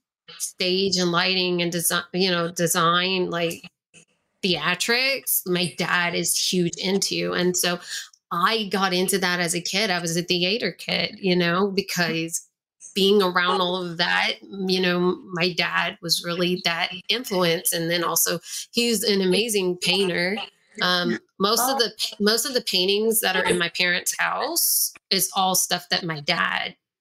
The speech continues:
Speaker 1: created, and so, like, I took art classes and, and stuff in school, like, even up in, in,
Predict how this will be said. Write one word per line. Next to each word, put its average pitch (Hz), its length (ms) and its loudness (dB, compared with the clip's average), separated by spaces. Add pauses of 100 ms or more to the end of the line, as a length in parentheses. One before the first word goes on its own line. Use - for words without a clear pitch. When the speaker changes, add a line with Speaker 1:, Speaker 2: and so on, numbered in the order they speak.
(140)
Speaker 1:
created, - 720 -2 (500)
and 196 220 2
so, 185 540 0 (100)
like, 180 400 -2 (200)
I 170 100 -2
took 196 200 -2
art 180 220 0
classes 185 1160 0 (280)
and, 185 360 2
and 190 140 4
stuff 180 440 -2
in 170 320 2
school, 180 720 2
like, 175 220 -6 (1120)
even 185 280 2
up 180 140 0 (200)
in, 190 380 2
in, 185 200 2